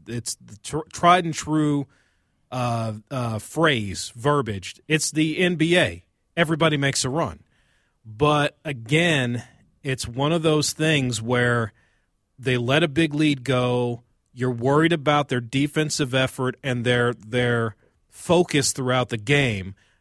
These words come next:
And they were able to turn it around, get a few stops in the fourth quarter, hang with the Pacers enough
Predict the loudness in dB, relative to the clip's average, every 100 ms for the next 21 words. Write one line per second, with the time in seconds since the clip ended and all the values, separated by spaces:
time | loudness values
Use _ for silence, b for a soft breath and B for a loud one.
0 | _ _ -6 -2 2 2 2 -2 2 2
1 | 2 -2 -2 -2 0 0 0 0 0 -2
2 | -4 -10 _ -8 0 2 2 -2 -2 2
3 | 2 2 -2 -4 -4 -2 -4 -4 0 2
4 | 2 -2 -2 0 2 2 2 0 -2 -6
5 | -2 0 0 -2 -4 -4 0 0 -2